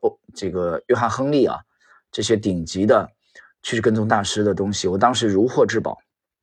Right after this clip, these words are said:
在星球我写这个回忆的，呃，文章的时候谈到过这个，这个细节，那是最早。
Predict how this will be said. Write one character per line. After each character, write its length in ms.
在 320
星 160
球 200
我 160
写 200
这 120
个 100
回 180
忆 120
的， 440
呃， 100
文 120
章 140
的 60
时 80
候 60
谈 240
到 180
过 120
这 100
个， 140
这 120
个 80
细 200
节， 280
那 120
是 80
最 160
早。 200